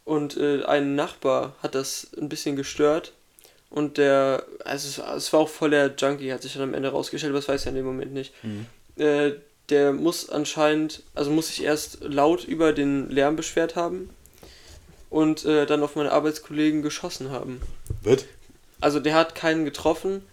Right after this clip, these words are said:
Speaker 1: Ähm, die
Speaker 2: Mit
Speaker 1: wissen
Speaker 2: einer,
Speaker 1: auch
Speaker 2: mit einer
Speaker 1: nicht
Speaker 2: scharfen Waffe oder was?
Speaker 1: äh,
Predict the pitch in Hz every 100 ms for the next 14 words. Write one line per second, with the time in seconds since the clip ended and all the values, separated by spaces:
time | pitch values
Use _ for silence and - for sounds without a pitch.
0 | _ _ _ _ _ - 156 151 147 147
1 | 139 - - 64 71 104 120 - - -
2 | 156 156 214 156 156 160 - 131 156 135
3 | 165 - 107 101 101 - - 147 -